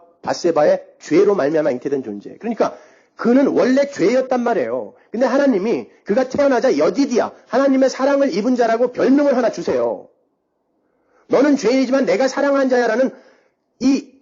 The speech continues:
사랑을 받고 이 죽어야 할 죄덩어리가 이스라엘의 왕이 되는 게 구원이란 말입니다. 그래서 그가 샬롬 평강의 왕인 거예요. 이 사랑을 받-, 받은 솔로몬이 그 똑같은 사랑을 술람미에게 그대로 붓고 있는 것입니다.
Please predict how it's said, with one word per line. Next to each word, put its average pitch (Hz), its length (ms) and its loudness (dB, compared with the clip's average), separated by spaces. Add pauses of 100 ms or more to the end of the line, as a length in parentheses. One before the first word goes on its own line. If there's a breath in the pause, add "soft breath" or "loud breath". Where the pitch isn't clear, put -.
사랑을 285 440 2
받고 - 680 -4 (240)
이 294 180 2
죽어야 262 380 0
할 262 120 0
죄덩어리가 262 800 0 (140)
이스라엘의 277 500 0
왕이 302 320 2
되는 277 220 0
게 311 80 -2
구원이란 302 480 2
말입니다. 139 580 -4 (380)
그래서 302 220 0
그가 247 180 0
샬롬 277 380 0
평강의 285 340 0
왕인 185 300 0
거예요. 147 160 -4 (340 loud breath)
이 233 100 0
사랑을 311 400 0
받-, - 320 -8
받은 294 300 -2
솔로몬이 285 480 0
그 269 160 -2
똑같은 320 400 0
사랑을 285 360 2
술람미에게 302 580 0
그대로 262 240 -2
붓고 240 260 -6
있는 143 160 -4
것입니다. - 260 -18